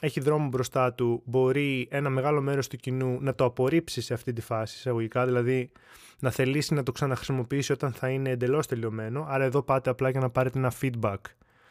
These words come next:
και όχι για να κάνετε πωλήσεις σε μεγάλη κλίμακα. Και το δεύτερο είναι ότι, α,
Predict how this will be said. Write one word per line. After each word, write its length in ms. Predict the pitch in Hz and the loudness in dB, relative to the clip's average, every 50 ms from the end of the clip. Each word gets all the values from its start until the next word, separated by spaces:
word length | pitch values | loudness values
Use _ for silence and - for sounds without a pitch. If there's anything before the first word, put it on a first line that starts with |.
| - - - - - - - - | -20 -20 -20 -20 -20 -20 -20 -2
και 140 | - 143 135 | 0 2 4
όχι 280 | 135 160 151 - - | 4 4 2 2 -2
για 140 | 127 127 131 | -2 -2 -2
να 80 | 123 123 | -2 -2
κάνετε 640 | - - 123 120 120 110 - - 117 110 107 101 104 - _ _ _ _ _ _ _ - - | 0 0 0 0 0 -2 0 0 0 2 0 -2 -4 -8 _ _ _ _ _ _ _ -2 2
πωλήσεις 420 | - 135 135 139 131 - - - | 2 4 4 4 2 0 -2 -2
σε 80 | - 139 | -2 0
μεγάλη 400 | 127 123 120 113 135 131 120 110 | 0 0 2 2 2 2 2 0
κλίμακα. 640 | - - 117 120 120 127 131 - 226 269 320 - _ - _ _ _ _ _ _ _ _ _ _ - | 0 0 0 2 0 0 0 -2 -4 -6 -6 -10 _ -20 _ _ _ _ _ _ _ _ _ _ 0
Και 120 | - 170 | 0 2
το 100 | 160 170 | 2 4
δεύτερο 400 | 165 226 262 - - 185 156 151 | 4 4 2 4 4 4 4 4
είναι 420 | 156 175 214 247 269 277 285 294 - | 4 2 0 0 -2 -2 -4 -4 -4
ότι, 840 | _ 190 185 185 180 185 - 185 180 175 175 175 170 170 175 170 165 160 170 - - - | _ 2 2 2 2 0 0 2 4 4 4 4 4 4 4 2 2 0 -4 -8 -12 -8
α, 100 | - 165 | -4 -2